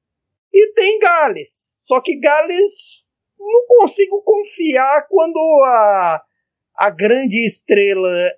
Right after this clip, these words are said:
estrela do time parece que tá mais preocupado com o P G A Tour do que com, do que com a Premier League, com a Euro. Então, a gente não sabe. Mas tem lá o Ramsey pra gente dar uma olhada.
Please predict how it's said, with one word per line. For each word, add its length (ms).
estrela 600
do 140
time 720
parece 340
que 80
tá 180
mais 220
preocupado 600
com 100
o 60
P 120
G 100
A 240
Tour 340
do 120
que 160
com, 460
do 120
que 140
com 100
a 60
Premier 400
League, 800
com 120
a 140
Euro. 1000
Então, 420
a 60
gente 180
não 140
sabe. 400
Mas 220
tem 160
lá 80
o 60
Ramsey 420
pra 180
gente 220
dar 100
uma 160
olhada. 640